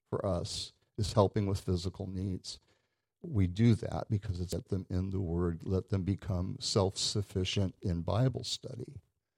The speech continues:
so they can lead properly and avoid these false doctrines and craziness that happens. Kinda like what we pray for here in our own country. <laughs> So anyway, uh,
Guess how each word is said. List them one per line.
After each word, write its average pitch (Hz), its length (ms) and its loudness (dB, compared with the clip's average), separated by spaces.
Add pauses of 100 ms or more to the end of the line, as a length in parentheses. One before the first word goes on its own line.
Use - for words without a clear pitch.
(560)
so - 180 2
they 101 180 8
can 95 320 -2
lead 107 320 6
properly 92 800 -2 (400)
and 95 320 0
avoid 98 680 2 (120)
these 95 240 -2
false 87 460 -4 (120)
doctrines 90 840 -2
and 90 300 -4 (420)
craziness 98 600 0
that 104 140 -6
happens. - 600 -12 (540)
Kinda 156 200 2
like 107 300 4
what 104 140 0
we 101 100 4
pray 95 220 2
for 92 220 0
here 85 120 0
in 85 60 -2
our 85 220 -2
own 87 120 -2
country. - 360 -8 (180)
<laughs> - 120 12 (260)
So 131 260 10
anyway, 104 560 4 (1200)
uh, 98 440 6